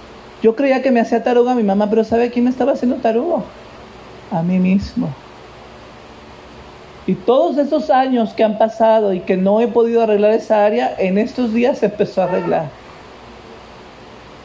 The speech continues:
Porque me dijo, "Es tiempo que destruyas este demonio en tu vida".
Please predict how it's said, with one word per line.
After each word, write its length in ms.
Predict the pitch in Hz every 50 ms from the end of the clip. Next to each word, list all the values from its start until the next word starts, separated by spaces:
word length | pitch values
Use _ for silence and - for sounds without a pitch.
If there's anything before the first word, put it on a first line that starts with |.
| - - - - - - - - - - - - - - - - - - - - - - - - - - - - - - - - - - - - -
Porque 280 | - 269 - - 196 180
me 120 | 175 170
dijo, 380 | 175 196 208 202 - 190 180 -
"Es 200 | - 180 - -
tiempo 420 | - 208 196 202 202 196 208 202 196
que 80 | 190
destruyas 540 | 175 180 175 - - 185 180 180 180 156 -
este 240 | 175 151 - - 180
demonio 380 | 175 175 170 165 165 160 170
en 60 | 170 180
tu 140 | - 165 156
vida". 220 | 156 156 - 160